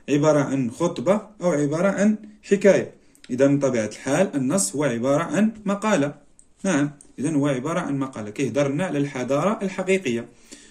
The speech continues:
نعم. ثانيًا: "ضع عنوانا مناسباً للنص". إذن بالنسبة للعنوان المناسب للنص إذن بالنسبة للعنوان مناسب للنص، ممكن نديرو أي عنوان يتناسب والنص. إذن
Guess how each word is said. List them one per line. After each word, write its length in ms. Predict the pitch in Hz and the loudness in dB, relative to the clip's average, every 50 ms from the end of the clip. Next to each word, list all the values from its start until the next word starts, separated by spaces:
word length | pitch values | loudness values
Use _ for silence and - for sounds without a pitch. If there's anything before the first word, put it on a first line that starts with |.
| - _ - | -20 _ -6
نعم. 360 | 113 104 98 131 185 233 233 - - - _ _ _ - | -4 -2 0 2 2 2 0 0 -6 -18 _ _ _ 0
ثانيًا: 540 | - 190 202 190 175 175 185 214 226 220 - | 2 4 4 4 4 2 4 4 4 2 2
"ضع 200 | 151 147 202 208 | 2 2 2 2
عنوانا 520 | - 156 170 175 170 170 175 175 175 196 214 | 2 0 -4 -4 -4 -2 -2 -2 0 2 2
مناسباً 720 | 208 196 190 185 180 180 175 180 - 180 175 220 233 226 - | 4 4 4 2 2 2 2 0 0 0 0 2 2 2 2
للنص". 540 | 185 196 220 196 151 117 104 - - - - - _ _ _ _ _ _ 123 | 2 2 2 2 2 0 -4 -8 -10 -12 -12 -16 _ _ _ _ _ _ -4
إذن 80 | 127 | -2
بالنسبة 380 | 135 135 143 147 143 139 135 151 | 0 2 2 0 0 0 0 0
للعنوان 420 | 143 127 135 147 147 147 147 143 | 0 2 2 2 2 4 4 4
المناسب 580 | 143 143 139 135 139 139 139 139 - 143 - 117 | 4 4 2 2 0 0 -2 -2 -4 -4 -4 -4
للنص 440 | 123 123 131 160 208 233 - - - - _ _ _ _ 123 | -4 -2 0 0 0 0 -2 -4 -10 -16 _ _ _ _ -6
إذن 200 | 123 151 160 147 | -4 -4 -2 -2
بالنسبة 400 | 143 156 165 147 143 131 156 156 | -2 -2 -2 -4 -4 -2 0 2
للعنوان 500 | 147 135 135 147 151 151 156 151 147 147 | 2 2 2 0 0 -2 -2 -2 0 2
مناسب 380 | 143 143 143 139 143 - 117 | 4 4 4 4 2 0 -4
للنص، 480 | 110 117 120 143 214 233 220 - - - | -4 -4 -2 -2 -2 -2 -2 -4 -6 -8
ممكن 300 | 147 156 147 151 170 170 | -6 -6 -4 -4 -4 -2
نديرو 380 | 160 143 143 151 175 208 208 - | -2 0 2 2 2 2 2 2
أي 200 | 220 233 233 214 | 4 4 6 4
عنوان 480 | 175 165 185 165 147 139 139 190 214 226 - - - - - _ _ - | 4 2 2 2 2 2 2 0 0 -2 -6 -10 -20 -20 -20 _ _ 2
يتناسب 800 | 185 226 214 - 156 147 160 202 208 185 175 - 240 277 - - - _ _ _ _ _ | 2 2 4 2 2 2 2 2 2 2 2 2 0 0 -2 -4 -12 _ _ _ _ _
والنص. 720 | - 180 233 262 294 285 - 160 139 117 120 120 - - - - | -2 2 2 2 2 2 0 0 0 0 0 -2 -4 -6 -6 -6
إذن 320 | 135 123 147 151 135 117 | -2 0 2 2 2 0